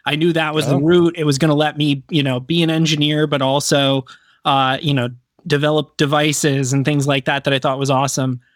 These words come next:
Speaker 1: Um, in my senior year of, of undergraduate school, I, I did a, a senior design project, which we mentioned had, had a little bit of grant funding from nasa, which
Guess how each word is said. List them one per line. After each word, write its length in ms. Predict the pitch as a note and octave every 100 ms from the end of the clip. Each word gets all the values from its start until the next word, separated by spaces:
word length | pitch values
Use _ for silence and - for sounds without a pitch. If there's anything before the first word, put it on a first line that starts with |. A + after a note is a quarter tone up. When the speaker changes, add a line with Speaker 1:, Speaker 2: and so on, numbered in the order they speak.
| _ _ -
Speaker 1:
Um, 340 | C#3+ C#3 C#3+ F3
in 100 | E3+
my 140 | D3+
senior 360 | - G#3 G#3+ G3
year 300 | F3 F#3+ F3
of, 180 | C#3 -
of 140 | D3
undergraduate 680 | D3 F#3 F#3 E3 D3 C#3+ C3+
school, 440 | - D#3 C#3+ C#3 C3+
I, 220 | C#3+ C3 D3
I 40 |
did 200 | C#3 D#3
a, 260 | C#3+ C3+ C#3
a 120 | D3
senior 340 | C3+ F#3+ F3 D3+
design 440 | D3+ C#3 C#3+ D#3
project, 440 | E3+ C3+ C3+ C3+ D3+
which 160 | C3
we 60 | C#3+
mentioned 400 | C#3 C#3+ C#3+ C3
had, 220 | C#3+ C3+ -
had 120 | C#3+
a 40 |
little 180 | C#3+ C#3+
bit 100 | C3+
of 60 | A#2
grant 260 | C#3+ D3
funding 240 | - C#3 C3+
from 180 | C#3
nasa, 400 | C3 C3+ C3+ C#3+
which 240 | C3 B2+